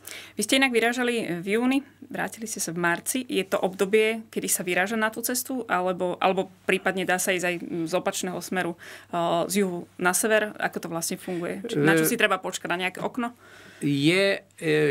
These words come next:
Speaker 2: jazdí sa to aj z-, zo severu na juh a jazdí sa to, táto Pan American Highway sa jazdí aj z juhu na sever. E,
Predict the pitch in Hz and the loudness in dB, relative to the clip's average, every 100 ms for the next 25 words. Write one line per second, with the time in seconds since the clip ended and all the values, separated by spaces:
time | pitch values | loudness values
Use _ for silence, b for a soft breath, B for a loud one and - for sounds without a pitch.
0 | 143 170 175 165 - 147 147 127 143 143 | 4 2 0 0 0 0 -2 -2 0 2
1 | 143 135 - 135 123 120 143 - 123 120 | 2 2 0 0 -2 0 0 0 0 -2
2 | 117 127 165 170 - 135 143 135 143 - | 0 0 0 -2 -2 0 -2 -2 -2 -2
3 | 131 143 135 151 - 131 131 123 113 - | -2 0 -2 -4 0 0 0 -4 -6 -10
4 | - - 139 131 123 117 123 113 113 113 | -12 -2 0 0 -2 -4 -4 -2 -2 -2
5 | 117 113 123 120 113 120 - 123 131 123 | -2 -2 -2 -2 -4 -4 -4 0 0 0
6 | 107 117 113 110 107 120 107 98 - _ | -2 -2 -4 -2 0 2 0 -2 -6 _
7 | B B B B B | B B B B B